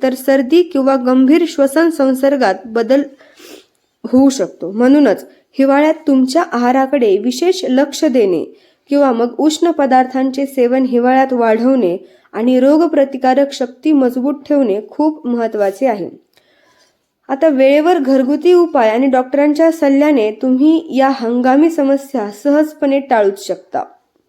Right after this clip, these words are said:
छातीचा कफ आणि थंड हवामानात सर्दी आणि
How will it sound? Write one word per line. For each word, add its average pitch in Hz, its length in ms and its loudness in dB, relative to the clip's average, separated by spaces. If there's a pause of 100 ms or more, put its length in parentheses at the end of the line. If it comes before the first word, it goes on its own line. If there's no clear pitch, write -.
(840)
छातीचा 269 520 -4
कफ 311 420 0
आणि 254 200 0 (100)
थंड 294 220 2
हवामानात 262 800 2
सर्दी 220 400 0 (340)
आणि 240 200 -2